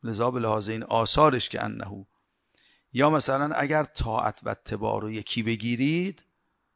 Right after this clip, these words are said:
بگید اتباع همون طاعته، دین یدان الله به، خب پس دین مرضی خدا اگر طاعت الامام و اتباع الامام پس واجبه.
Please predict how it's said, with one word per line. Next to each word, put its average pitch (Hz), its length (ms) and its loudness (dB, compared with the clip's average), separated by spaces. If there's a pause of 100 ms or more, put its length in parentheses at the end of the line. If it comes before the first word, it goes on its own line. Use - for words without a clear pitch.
(160)
بگید 123 300 -2
اتباع 120 500 2
همون 135 200 2
طاعته، 117 640 4 (260)
دین 143 260 2
یدان 127 480 2
الله 120 380 0
به، 143 160 -2
خب - 200 -8
پس - 240 0 (460)
دین 120 220 2
مرضی 113 500 -2
خدا 113 300 -4
اگر 110 260 -6 (140)
طاعت 113 400 -2
الامام 110 360 -8
و - 20 -6
اتباع 107 340 -4
الامام 110 320 -4
پس - 280 0
واجبه. - 380 -14